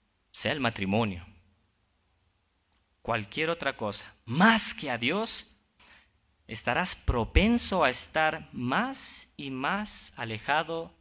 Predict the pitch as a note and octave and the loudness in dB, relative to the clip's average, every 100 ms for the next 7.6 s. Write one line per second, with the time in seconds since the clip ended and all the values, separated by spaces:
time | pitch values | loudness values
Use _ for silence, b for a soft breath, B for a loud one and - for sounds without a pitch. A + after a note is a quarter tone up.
0 | - G#2 A#2 D#3+ F3 - - - - G#2 | -8 -6 -2 -2 -2 -4 -4 -8 -10 -4
1 | G2+ D#3+ G#3 G#3 - - - A#2+ B2+ C#3+ | 0 0 0 -4 -10 -12 -10 0 0 0
2 | D3 - - - - B2 A#2 B2 A#2+ B2+ | -4 -10 -12 -8 -6 -6 -6 -10 -10 -12
3 | A#2 F#2+ E2+ - _ _ _ _ b b | -12 -12 -14 -18 _ _ _ _ b b
4 | b _ _ _ _ _ _ _ _ _ | b _ _ _ _ _ _ _ _ _
5 | _ _ _ _ _ _ - A#2+ B2+ C3+ | _ _ _ _ _ _ 0 4 6 6
6 | C3 C3 B2 - C3 B2 C#3 G#3 - D#3 | 2 2 2 2 4 4 4 2 2 0
7 | C3+ D#3 E3 A#2+ A2+ A#2 | 2 4 4 2 -2 -2